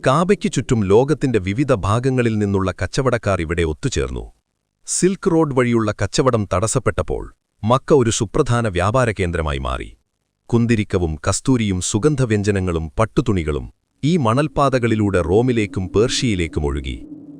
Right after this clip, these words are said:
മക്ക ഒരു ന്യൂട്രൽ സോണായിരുന്നു, ഒരാധുനിക സ്വിറ്റ്സർലാൻഡ് പോലെ. ഖുറൈശികൾ ഒരു സ്വതന്ത്ര റിപ്പബ്ലിക് പോലെ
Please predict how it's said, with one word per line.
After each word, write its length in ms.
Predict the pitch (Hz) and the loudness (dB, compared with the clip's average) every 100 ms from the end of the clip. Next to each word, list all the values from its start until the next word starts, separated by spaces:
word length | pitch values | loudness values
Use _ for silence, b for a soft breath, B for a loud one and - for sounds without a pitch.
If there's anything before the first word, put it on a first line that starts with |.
| - 98 | -14 -2
മക്ക 320 | 101 117 - | -2 0 0
ഒരു 180 | 113 92 | 2 0
ന്യൂട്രൽ 440 | 87 117 143 123 | 0 -2 0 -2
സോണായിരുന്നു, 680 | 107 110 113 85 65 64 55 - - - - | 0 2 2 0 -4 -6 -10 -14 -18 -20 0
ഒരാധുനിക 600 | 160 147 143 165 160 156 | 2 4 2 0 0 2
സ്വിറ്റ്സർലാൻഡ് 680 | 143 - 135 - 160 120 95 | 0 -2 -4 -2 0 0 0
പോലെ. 380 | 82 67 64 - - - - - - | -2 -4 -6 -10 -18 -18 -20 -16 0
ഖുറൈശികൾ 520 | 160 202 196 190 175 | 2 4 2 2 2
ഒരു 80 | 143 | 2
സ്വതന്ത്ര 460 | 127 123 113 160 147 | 0 0 0 2 0
റിപ്പബ്ലിക് 560 | 117 104 170 151 - | 0 0 0 0 -2
പോലെ 360 | 110 90 76 58 | 2 2 2 -4